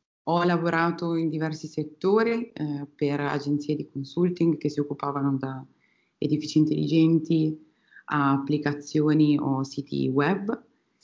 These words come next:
Eh, mi sono, eh, occupata di parti più della ricerca con, con l'utente, quindi di interviste e usability test di prototipi che avevo creato, eh, sia poi di portare magari,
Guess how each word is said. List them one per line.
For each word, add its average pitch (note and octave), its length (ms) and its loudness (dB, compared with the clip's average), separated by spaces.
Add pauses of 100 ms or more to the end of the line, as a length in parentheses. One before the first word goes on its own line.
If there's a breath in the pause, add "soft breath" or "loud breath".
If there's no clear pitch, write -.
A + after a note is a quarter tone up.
(500 soft breath)
Eh, D3+ 80 -2
mi D#3 560 4
sono, E3 840 2
eh, D3 540 0
occupata D3+ 480 -2
di D3+ 360 4
parti D3 320 -4
più E3+ 160 0
della E3 220 4
ricerca C#3+ 720 -2
con, C3+ 380 -2
con C#3 100 -2
l'utente, E3 460 4
quindi D3 500 4
di C3+ 540 -6 (140)
interviste E3+ 1000 2 (260 soft breath)
e C#3+ 300 -2 (140)
usability C#3+ 480 2
test F#3+ 460 -2 (500 soft breath)
di D#3 120 2
prototipi D3+ 580 -2
che D3+ 100 -2
avevo C#3 360 0
creato, F3 720 -2 (420 loud breath)
eh, D3 260 0
sia D#3 320 -2
poi D#3 640 2
di C#3+ 500 -4
portare C#3+ 540 -2
magari, C#3+ 600 2